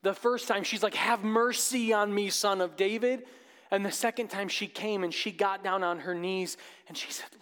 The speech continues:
"Lord, help me. Help me." The, the change came, and what happened? She came in humility the second time. She humbled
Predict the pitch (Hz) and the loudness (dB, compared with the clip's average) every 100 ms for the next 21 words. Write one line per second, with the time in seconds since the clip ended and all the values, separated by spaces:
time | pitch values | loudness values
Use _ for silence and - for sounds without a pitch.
0 | 175 180 165 - - - - 170 151 143 | -14 -10 -10 -10 -12 -14 -20 -18 -18 -18
1 | _ _ _ _ _ _ _ _ _ _ | _ _ _ _ _ _ _ _ _ _
2 | - 247 254 240 196 160 131 _ _ _ | -2 0 0 -2 -10 -12 -14 _ _ _
3 | _ _ _ _ _ _ _ _ _ - | _ _ _ _ _ _ _ _ _ -10
4 | 208 - 214 214 - 220 233 214 - - | -10 -6 -6 -4 -4 0 0 -2 -6 -4
5 | 220 240 190 - 214 208 202 226 208 226 | 0 0 -2 -4 0 2 2 2 0 -2
6 | 233 - 196 151 127 - _ _ _ _ | -2 0 -2 -2 -8 -16 _ _ _ _
7 | _ _ _ _ - - 226 196 220 196 | _ _ _ _ -6 -4 -4 -2 0 0
8 | 180 143 190 175 175 196 185 - 175 156 | -2 -4 -6 -2 2 2 0 -4 -4 -4
9 | 143 - 175 - 143 - 175 170 123 - | -4 -4 -4 -4 -10 -8 -8 -6 -8 -14
10 | _ _ _ _ _ _ _ _ _ - | _ _ _ _ _ _ _ _ _ -8
11 | - 208 - 214 226 214 202 175 160 | -4 -4 0 2 2 2 2 0 -2